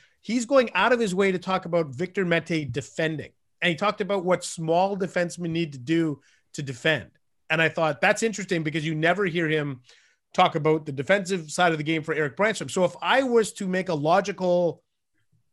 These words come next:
kind of con-, draw a logical conclusion here, I still feel like the coaching staff doesn't trust Erik Brannstrom in his own zone.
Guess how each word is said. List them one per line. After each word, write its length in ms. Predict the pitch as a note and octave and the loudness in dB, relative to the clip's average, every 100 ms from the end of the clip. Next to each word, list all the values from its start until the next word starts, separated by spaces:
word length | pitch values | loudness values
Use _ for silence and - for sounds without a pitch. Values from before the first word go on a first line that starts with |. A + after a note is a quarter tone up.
| _ _ - | _ _ -4
kind 200 | F3+ D#3+ | -2 -2
of 80 | |
con-, 220 | D#3+ C#3+ - C#3+ | -6 -10 -10 -4
draw 280 | C3 F#3 E3 | 4 4 6
a 20 | |
logical 420 | F3 F3+ D#3 D#3+ | 4 2 -2 -10
conclusion 540 | C3+ C3+ G3 A3 E3 | -10 -4 -2 -2 -6
here, 240 | B2+ F#2 - _ _ _ _ _ - | -10 -14 -20 _ _ _ _ _ -2
I 140 | E3+ | 0
still 560 | D3+ - - G#3+ A#3+ C#4 | 0 -8 -2 4 4 4
feel 480 | - - A3 A3 F#3 | -4 -2 0 2 2
like 460 | C#3+ F2+ G2+ _ _ _ _ _ _ _ _ _ _ _ _ _ B2 - | 0 -2 -12 _ _ _ _ _ _ _ _ _ _ _ _ _ -20 -6
the 100 | D#3+ | -6
coaching 580 | - - A3+ G3 A#3 G#3 | -2 2 2 2 -2 -4
staff 600 | - G3 F3+ F3 E3 - C3+ | -2 2 4 2 0 -8 -6
doesn't 440 | A#2+ E3 E3+ F#3+ D#3 | 0 2 2 -2 -4
trust 440 | - D#3+ D#3+ - - | -2 0 0 -4 -8
Erik 320 | D#3 D#3+ D3+ | -2 -2 -2
Brannstrom 520 | - D3+ D3 - D3 C3 | -4 -4 -4 -6 -8 -6
in 100 | D3 | -6
his 160 | C3+ | -4
own 240 | C#3+ C3+ A#2+ | -4 -4 -6
zone. 360 | C3+ F2+ - | -6 -8 -14